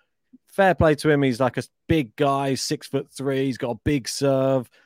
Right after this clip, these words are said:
But still, Dan Evans on the grass, is, it used to be a sight to behold. Now,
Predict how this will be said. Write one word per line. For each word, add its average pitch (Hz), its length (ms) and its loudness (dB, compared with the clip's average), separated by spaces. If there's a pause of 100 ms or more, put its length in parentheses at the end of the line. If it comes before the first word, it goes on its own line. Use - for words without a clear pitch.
(140)
But 143 200 2
still, 156 340 -4
Dan 156 280 -6
Evans 131 500 -2
on 131 140 -6
the 127 80 -6
grass, 151 600 -2
is, 131 200 -14
it 143 140 -14
used 170 240 -6
to 151 60 -8
be 151 160 2
a 135 40 2
sight 156 400 -2
to 139 100 -8
behold. 123 640 0 (320)
Now, 147 520 0